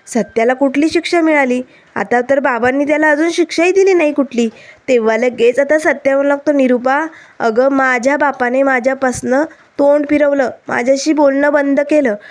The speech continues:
अगं यापासनं मोठी शिक्षा काय असणार आहे गं? अगं मी माझ्या जीवाला किती खाल्लं ना, माझं मला माहिती. असा माझा जीव तुटत होता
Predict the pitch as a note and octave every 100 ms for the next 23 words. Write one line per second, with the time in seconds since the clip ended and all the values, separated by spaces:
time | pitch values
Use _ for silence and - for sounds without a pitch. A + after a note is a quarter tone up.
0 | - - B3+ C#4 C4+ C#4+ D4 C#4+ C#4+ D4
1 | D4+ C4+ D4 C#4+ D4 E4 E4 D4 D4+ F#4
2 | G4+ A4 E4+ G#3+ G#3 A#3 - - - A3+
3 | A3 B3 C4+ C4 A#3+ B3+ A#3+ B3 B3+ C#4
4 | C#4 B3+ D4+ D4 D#4+ C#4+ A#3+ A3 C4+ -
5 | - - A3+ A3 B3+ B3 A#3+ B3 B3 A#3+
6 | A3+ - - A3+ C4 B3+ B3 C4+ A#3+ D4
7 | D4+ C#4+ C#4 C#4 C4+ B3+